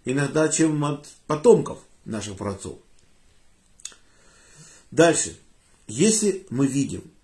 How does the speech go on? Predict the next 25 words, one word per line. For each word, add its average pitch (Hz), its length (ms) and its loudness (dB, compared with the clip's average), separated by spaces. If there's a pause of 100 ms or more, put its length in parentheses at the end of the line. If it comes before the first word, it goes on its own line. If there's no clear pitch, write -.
(300)
что - 760 -4
хорошо 147 600 -2
Лаван 143 420 -2
понимает, 127 720 -4 (600)
что - 240 -6
в 110 80 -6
доме 139 300 4
Авраама 123 580 -4 (160)
идолы 110 400 0
недопустимы, 110 880 0 (440)
они 143 300 2
знают, 139 540 0 (760)
кому 147 320 4
молится 135 500 2
наш 120 220 -4
праотец 120 440 0
Авраам, 113 520 -4
они 117 180 -4
всё 156 320 4
это 147 220 0
знают, 120 400 -2
это 107 160 -8
не 113 140 -4
то, 170 180 2
что 131 320 -2